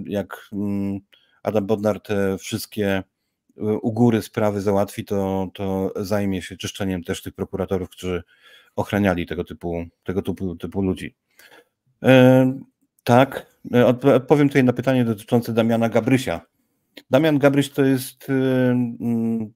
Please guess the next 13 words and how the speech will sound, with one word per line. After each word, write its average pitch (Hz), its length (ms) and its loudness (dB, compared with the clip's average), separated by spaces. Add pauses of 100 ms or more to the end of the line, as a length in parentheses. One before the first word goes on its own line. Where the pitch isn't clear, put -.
(140)
szkodliwy 131 600 -2
patostreamer, 104 920 -4 (400)
ale 135 140 2
jednocześnie 139 560 0
osoba, 131 640 -2 (140)
mm, 123 720 0 (1080)
która, 127 500 0 (180)
tru-, 123 280 0
którą 127 280 0
trudno 147 540 0
traktować 127 800 -4
jako 113 360 -2
kogoś, 113 600 -2